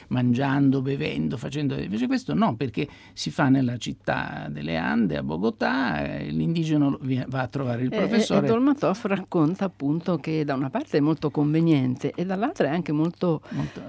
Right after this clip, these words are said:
Speaker 2: ehm, produttivo, proficuo
Speaker 1: perché
Speaker 2: incontrare
Speaker 1: consente
Speaker 2: una persona,
Speaker 1: approfondimenti
Speaker 2: ecco, esatto.
Speaker 1: straordinari, perché, ehm, ehm, Antonio Guzman è molto intelligente, ascolta quel che gli dice il professore, si prepara riflettendo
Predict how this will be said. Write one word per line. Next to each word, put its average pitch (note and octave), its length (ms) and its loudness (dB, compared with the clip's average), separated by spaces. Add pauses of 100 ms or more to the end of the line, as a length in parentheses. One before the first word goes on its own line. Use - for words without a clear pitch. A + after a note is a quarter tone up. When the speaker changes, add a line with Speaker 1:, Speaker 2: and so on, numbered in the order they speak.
(120)
Speaker 2:
ehm, E3+ 640 6
produttivo, D#3+ 760 4
proficuo D3 720 2
Speaker 1:
perché D3 220 2
Speaker 2:
incontrare F#3 180 6 (100)
Speaker 1:
consente F3+ 280 6
Speaker 2:
una G3 200 8
persona, G#3+ 160 8 (120)
Speaker 1:
approfondimenti F3+ 640 4
Speaker 2:
ecco, D3+ 300 0
esatto. B2 140 0
Speaker 1:
straordinari, C#3 680 2
perché, E3 360 -2 (260)
ehm, D3+ 320 4
ehm, - 880 -2
Antonio G#3+ 380 2
Guzman G#3 460 4
è F3 80 2
molto F3 280 0
intelligente, D#3+ 640 2
ascolta F3+ 640 0 (240)
quel D3+ 160 2
che D3+ 140 2
gli D3 120 2
dice C#3 280 2
il C#3 80 4
professore, C3+ 480 -4
si C#3 220 -2
prepara C#3 800 0
riflettendo C3+ 1080 -2